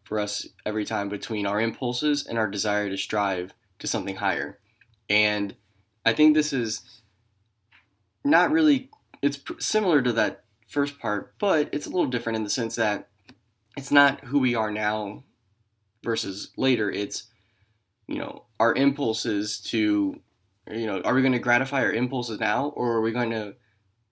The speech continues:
delay that gratification to achieve something greater and that is more rewarding? It's not, you know, a quick dopamine hit or whatever. It's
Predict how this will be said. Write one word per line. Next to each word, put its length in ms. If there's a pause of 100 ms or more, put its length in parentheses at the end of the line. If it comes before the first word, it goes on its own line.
(260)
delay 360
that 200
gratification 800
to 360
achieve 520
something 560 (280)
greater 560 (300)
and 220
that 360
is 220
more 320
rewarding? 640 (320)
It's 180
not, 340 (720)
you 80
know, 140
a 100
quick 300
dopamine 460
hit 400
or 100
whatever. 420
It's 480